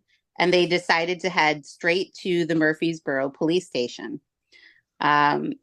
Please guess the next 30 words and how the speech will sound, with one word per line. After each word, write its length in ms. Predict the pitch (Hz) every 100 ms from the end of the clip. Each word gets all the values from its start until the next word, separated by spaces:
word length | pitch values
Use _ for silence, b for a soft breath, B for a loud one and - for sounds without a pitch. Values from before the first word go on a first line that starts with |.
| -
they 840 | - 170 175 170 170 170 165 165 - _ _ _ _ -
were 460 | 185 180 196 185 170 _
not 720 | 180 180 180 - 175 175 262
going 220 | 302 233
to 140 | 185 170
report 380 | 165 - 147 151
it 120 | 151
at 160 | 139 -
first, 360 | 143 135 160 -
according 380 | - 156 147 156
to 100 | 170
some 220 | - 151
reports, 640 | 165 143 120 117 135 - - _ _ _ -
um, 360 | 151 139 143
because 760 | - 160 - 170 156 151 139 - _ _ _ -
this 280 | 185 202 202
is, 160 | 170
like, 220 | 160 151 165
another 380 | 165 170 165 160
little 220 | 156 151
part 280 | - 151 -
to 80 | 143
the 80 | -
story, 500 | - 160 151 135 147
but, 360 | 143 139 135 B B B _
um, 440 | - 160 151 151 151 - _ _ _ _ _ -
apparently 640 | 185 160 220 240 208 214
Randy 460 | 175 170 175 180 170
and 120 | 156
Judy 640 | 143 175 190 156 151 147